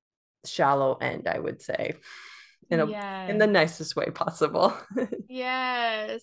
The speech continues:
Speaker 2: I think that's, like, a reflection of, like, how they maybe feel where their value is. And so it is important that they look within and think of other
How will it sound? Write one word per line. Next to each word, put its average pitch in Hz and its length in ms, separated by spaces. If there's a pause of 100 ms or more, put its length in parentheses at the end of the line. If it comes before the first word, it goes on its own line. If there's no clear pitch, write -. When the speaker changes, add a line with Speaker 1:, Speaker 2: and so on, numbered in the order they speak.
Speaker 2:
I 262 200
think 247 300
that's, 254 260
like, 254 160
a 233 80
reflection 208 680
of, 175 160
like, 175 240
how 208 180
they 160 240
maybe 165 480
feel 160 380
where 180 180
their 160 240
value 165 480
is. 160 280
And 190 140
so 175 240
it 165 100
is 175 160
important 170 640
that - 260 (760)
they 202 120
look 185 260
within 165 380
and 175 160
think 170 200
of 160 160
other 156 220